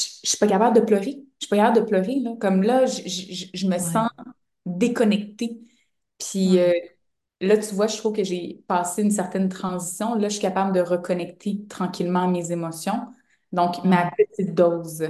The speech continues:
Speaker 1: Donc, euh, pas autant qu'avant le diagnostic, je trouve. Donc,
Speaker 2: Ouais.
Speaker 1: euh, c-, ça revient tranquillement. Donc, j-, j'aime, euh, ce que
Speaker 2: Mais
Speaker 1: t'apportes.
Speaker 2: c'est beau parce que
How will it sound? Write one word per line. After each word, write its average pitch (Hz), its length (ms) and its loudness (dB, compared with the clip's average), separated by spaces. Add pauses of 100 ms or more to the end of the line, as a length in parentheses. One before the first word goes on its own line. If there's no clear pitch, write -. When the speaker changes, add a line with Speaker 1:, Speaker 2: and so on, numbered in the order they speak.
(420)
Speaker 1:
Donc, 175 480 -2
euh, 170 560 4 (220)
pas 254 120 6
autant 202 360 2 (760)
qu'avant 180 480 2
le 208 120 6
diagnostic, 190 520 0
je 220 100 -2
trouve. 220 340 -4 (520)
Donc, 180 280 -2 (100)
Speaker 2:
Ouais. 190 100 4
Speaker 1:
euh, 175 200 8 (320)
c-, - 480 -8
ça - 260 0
revient 185 400 2
tranquillement. 180 680 -6 (480)
Donc, 175 180 -6
j-, 175 360 -8
j'aime, 185 360 -2
euh, 175 180 -4
ce - 100 -14
que - 120 -6
Speaker 2:
Mais 202 120 2
Speaker 1:
t'apportes. 175 120 0
Speaker 2:
c'est 220 120 4
beau 247 260 2
parce 220 240 -4
que 202 220 -2